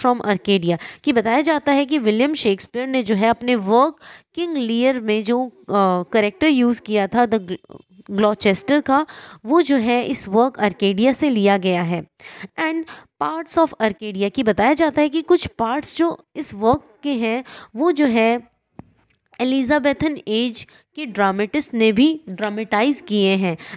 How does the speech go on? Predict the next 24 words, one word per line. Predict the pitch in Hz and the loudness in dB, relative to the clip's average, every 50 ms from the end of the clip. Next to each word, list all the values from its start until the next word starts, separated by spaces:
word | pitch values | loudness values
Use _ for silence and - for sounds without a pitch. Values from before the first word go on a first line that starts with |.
| - 226 | -2 -2
And | 247 262 - - | -2 -2 0 0
उस | - 330 - - - | 0 0 0 0 0
एलिजाबेथन | 226 226 220 214 190 220 233 214 214 214 - - 277 285 262 - - | 0 2 2 0 2 0 2 2 2 0 2 0 -2 -4 -4 -4 -2
एज, | 202 208 214 208 - - | 0 0 0 -2 -4 -10
अ, | - _ _ - 202 202 | -18 _ _ -2 -2 -2
के | 196 - 254 254 | 0 0 0 -2
ड्रामेटिस्ट | 202 185 202 180 180 190 190 190 285 294 - - | 0 0 0 0 0 0 0 0 0 -2 -2 -2
का | - 294 | -2 0
नाम | 269 233 214 208 214 214 | 2 2 2 2 0 0
है | 208 247 247 | 0 0 0
जेम्स | 202 - - 214 208 233 269 302 - - - - - - - - | 0 0 2 2 4 4 2 0 -4 -6 -12 -16 -16 -16 -8 -4
शर्ले। | - - - 311 262 226 196 196 175 156 - - _ _ - - - - 240 | 0 2 2 2 0 0 -2 -2 -2 -4 -4 -10 _ _ -20 -20 -12 -4 -2
Then | 320 370 381 | 0 2 0
अब | 381 320 | 0 0
बात | 302 311 294 294 - | 0 -2 -2 -2 0
करते | - 285 262 - 294 277 | -2 -2 0 0 0 0
हैं | 294 294 | -2 -2
किंग | - - 294 294 285 294 294 | -4 -4 -4 -4 -2 -4 -4
चार्ल्स | 294 - 269 226 233 240 254 254 214 | -4 -2 0 2 2 0 0 -2 -2
द | - 269 | -2 -2
फर्स्ट | 262 - 214 208 214 220 - - | 0 2 2 2 2 2 0 -2
के | - 220 202 | -2 0 2
बारे | 190 180 165 165 | 2 2 2 0
में। | 156 156 156 | -4 -6 -8